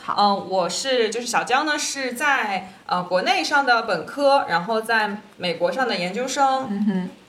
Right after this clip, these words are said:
Speaker 1: 小唐，我比较，可能比较特殊，我是在国内上了两年，然后我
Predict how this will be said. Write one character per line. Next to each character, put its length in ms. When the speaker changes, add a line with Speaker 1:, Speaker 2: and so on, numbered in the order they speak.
Speaker 1:
小 140
唐， 440
我 260
比 100
较， 180
可 80
能 120
比 60
较 140
特 200
殊， 320
我 160
是 360
在 160
国 180
内 100
上 200
了 60
两 200
年， 240
然 160
后 100
我 340